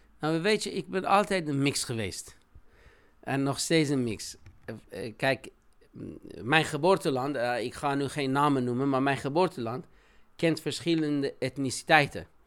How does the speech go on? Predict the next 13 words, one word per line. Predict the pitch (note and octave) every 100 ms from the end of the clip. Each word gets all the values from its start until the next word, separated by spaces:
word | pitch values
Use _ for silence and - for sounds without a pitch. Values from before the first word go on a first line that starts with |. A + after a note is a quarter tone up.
| _ _ - _ -
En | - C#3
ik | C#3 C3+
ben | D#3 E3+ D#3+ -
van | - D3
twee | B2+ D3+ F3+ A2+
etniciteiten. | A#2 A2+ - F#2+ G#2 E2+ F2 E2 _ _ - _ - _
Dus | - B2+ -
ik | C3+ -
ben | C#3+ C3
van, | - B2+ B2 A#2
eh, | A#2 A2+ F#2+ _ _ -
huis | - D#3 E3
uit | C3+ C3+ -